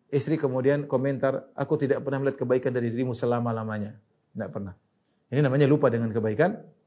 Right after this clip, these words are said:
kebaikan suami. Jadi tidak ada masalah, eh, seorang suami mengingatkan istri, tapi ingat, bukan untuk menyakiti. "Kamu dulu siapa? Kamu hanya perempuan miskin." Itu nggak boleh seperti itu. "Kamu hanya perempuan miskin, kamu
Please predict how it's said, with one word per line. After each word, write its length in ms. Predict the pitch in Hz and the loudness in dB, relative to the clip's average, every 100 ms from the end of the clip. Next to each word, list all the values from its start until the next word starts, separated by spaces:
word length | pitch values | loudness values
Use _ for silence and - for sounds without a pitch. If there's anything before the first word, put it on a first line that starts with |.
| _ _ - | _ _ 0
kebaikan 400 | 123 117 117 104 | 2 2 0 0
suami. 240 | 113 104 | -2 2
Jadi 320 | 110 175 170 | 4 4 6
tidak 160 | 151 143 | 4 4
ada 80 | 139 | 4
masalah, 400 | 120 147 180 180 - - _ _ _ _ _ _ | 4 4 4 2 -2 -20 _ _ _ _ _ _
eh, 160 | 120 117 | 0 2
seorang 320 | - 139 127 | 4 2 2
suami 240 | 120 151 170 | 4 4 4
mengingatkan 560 | 143 156 165 165 160 - | 4 4 4 2 0 -4
istri, 400 | 143 - 160 196 | -2 2 2 4
tapi 320 | - - 175 | 2 4 4
ingat, 160 | 160 120 | 4 4
bukan 320 | 156 170 147 | 4 4 2
untuk 80 | - | 0
menyakiti. 480 | 143 120 139 - 104 - _ _ _ _ | -2 0 -2 -4 -12 -16 _ _ _ _
"Kamu 320 | 277 339 381 | 4 6 10
dulu 160 | 370 370 | 10 10
siapa? 560 | 370 349 349 339 302 | 8 6 8 8 8
Kamu 240 | 302 311 320 | 8 6 6
hanya 80 | |
perempuan 320 | 302 294 294 294 | 4 6 8 8
miskin." 240 | 226 180 | 4 4
Itu 80 | 185 | 4
nggak 80 | 135 | 4
boleh 160 | 127 | 2
seperti 260 | 101 101 104 | 0 -6 -10
itu. 80 | - - _ _ _ _ | -16 -20 _ _ _ _
"Kamu 120 | - 330 | 0 2
hanya 80 | |
perempuan 320 | 320 294 285 277 | 4 6 8 8
miskin, 320 | 311 - 254 | 4 4 4
kamu 200 | 277 | 6